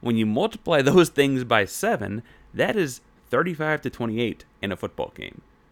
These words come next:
right? Five touchdowns to four touchdowns is a very exciting football game, and it lasts also about three hours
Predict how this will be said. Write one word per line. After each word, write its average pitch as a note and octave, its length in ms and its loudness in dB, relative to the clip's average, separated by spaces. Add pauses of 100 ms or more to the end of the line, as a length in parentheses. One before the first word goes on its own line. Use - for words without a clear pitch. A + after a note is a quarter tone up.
(160)
right? G#2 260 0 (280)
Five C3 280 4
touchdowns D3+ 440 -4
to B2 40 -12
four D3 200 0
touchdowns G2 500 -4
is G2 120 -10
a G#2+ 40 -8
very G#2 180 0
exciting A#2+ 840 -2 (280)
football F#2+ 440 -8
game, E2+ 360 -12 (280)
and B2 120 -4
it D#2+ 100 -8
lasts G#2 480 -10 (140)
also F2+ 440 -8
about E2 480 -6
three - 280 -8
hours C3+ 340 -6